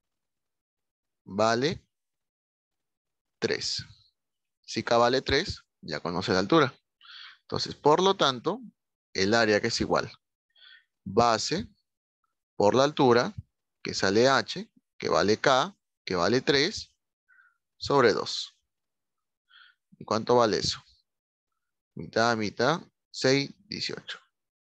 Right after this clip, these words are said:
Y sale el problema. Así de simple. ¿Está bien?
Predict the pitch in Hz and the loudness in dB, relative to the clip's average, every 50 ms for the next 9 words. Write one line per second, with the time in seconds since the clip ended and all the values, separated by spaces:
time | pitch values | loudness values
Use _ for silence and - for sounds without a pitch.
0 | _ - 95 101 - - - 76 80 82 71 - - 50 50 - - - - - | _ -6 -2 -2 0 0 0 2 2 0 0 -2 -4 -6 -6 -8 -12 -4 -4 -4
1 | - - - - _ _ _ _ _ _ _ _ _ _ - 120 127 127 - 170 | -4 -4 -8 -20 _ _ _ _ _ _ _ _ _ _ -6 -4 -4 0 0 0
2 | 165 165 - 208 208 214 - - - - - _ _ _ _ _ _ _ _ _ | 2 2 2 0 0 -4 -6 -10 -10 -10 -10 _ _ _ _ _ _ _ _ _
3 | _ _ _ _ _ _ _ _ _ - - - _ _ _ _ _ _ _ _ | _ _ _ _ _ _ _ _ _ -20 -20 -20 _ _ _ _ _ _ _ _
4 | _ _ _ 131 135 160 208 285 - | _ _ _ 2 2 2 2 -2 -6